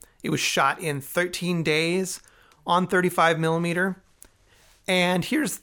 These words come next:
a funny little story, is that I think two days prior to shooting,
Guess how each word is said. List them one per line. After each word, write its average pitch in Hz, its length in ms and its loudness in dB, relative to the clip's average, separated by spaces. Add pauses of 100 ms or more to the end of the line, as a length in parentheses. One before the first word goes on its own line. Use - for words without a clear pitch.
(120)
a 143 60 -4
funny 165 360 0
little 143 220 -2
story, 143 640 -4
is 143 220 -6
that 127 380 -2 (540)
I 156 80 0
think - 340 -6
two 277 360 2
days 190 420 -2
prior 160 420 -2
to 156 200 -8
shooting, 123 680 -4